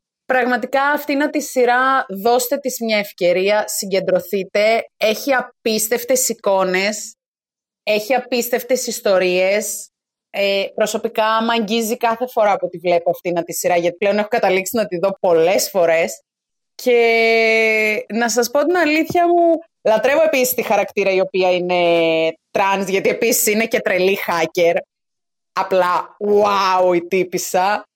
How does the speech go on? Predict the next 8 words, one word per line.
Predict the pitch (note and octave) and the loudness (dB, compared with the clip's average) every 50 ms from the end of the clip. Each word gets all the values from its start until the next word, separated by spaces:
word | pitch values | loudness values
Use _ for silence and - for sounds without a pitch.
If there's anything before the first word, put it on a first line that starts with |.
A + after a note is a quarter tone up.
| _ _ _ _ | _ _ _ _
αγαπάω. | E3+ F#3 E3 E3+ E3 E3 - - F3+ F3 E3+ F3 F#3 G#3+ A#3+ D4 - - - _ _ _ _ _ _ _ _ _ _ _ _ _ _ _ _ _ _ _ _ - | -4 -2 0 0 -2 -2 -2 -2 0 2 2 2 2 2 0 0 -4 -12 -20 _ _ _ _ _ _ _ _ _ _ _ _ _ _ _ _ _ _ _ _ -16
Σας | B3+ - C#4 B3+ - | -4 0 0 0 2
λέω, | C4+ B3+ B3 A#3 | 2 2 2 2
απλά | A#3 A#3 A#3+ A#3+ C4 C4 C4+ C4 C4 C4+ C4+ C4+ C4 B3+ B3+ B3+ - _ _ _ _ _ _ _ _ _ _ _ _ | 2 2 2 2 2 2 2 2 2 2 2 2 2 2 0 -2 -4 _ _ _ _ _ _ _ _ _ _ _ _
αυτή | - A3+ A3+ - - C#4 | -6 -6 -4 -4 -2 0
η | C4 C#4+ D4+ | 0 0 0
σειρά | - - D4 C4+ C4+ C4+ C4+ C#4 C4+ | -2 -2 -2 0 0 0 0 0 0
είναι | C#4 C4+ C#4+ D4 D#4 | 0 0 0 0 0